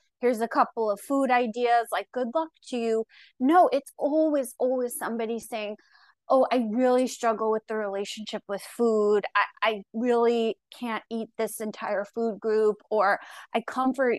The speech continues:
eat, I emotional." It's always something deeper, right? So I personally, I, again, I have to just train myself. I do a lot of, like, free sort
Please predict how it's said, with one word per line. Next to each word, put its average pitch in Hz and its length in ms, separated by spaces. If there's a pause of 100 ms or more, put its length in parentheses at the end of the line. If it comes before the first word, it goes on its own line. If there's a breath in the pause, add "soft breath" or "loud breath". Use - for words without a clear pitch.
eat, 220 420
I 226 140
emotional." 240 680
It's 240 220 (120)
always 269 640
something 208 600
deeper, 214 480
right? - 260 (400 loud breath)
So 254 340 (120)
I 302 600 (260)
personally, 277 920 (240)
I, - 80 (340)
again, 247 480
I 220 220
have 240 260
to 262 120
just 220 360
train 233 400
myself. 220 560
I 202 80
do 214 240
a 208 80
lot 202 240
of, 202 200
like, 196 200 (500 soft breath)
free 247 720
sort 226 340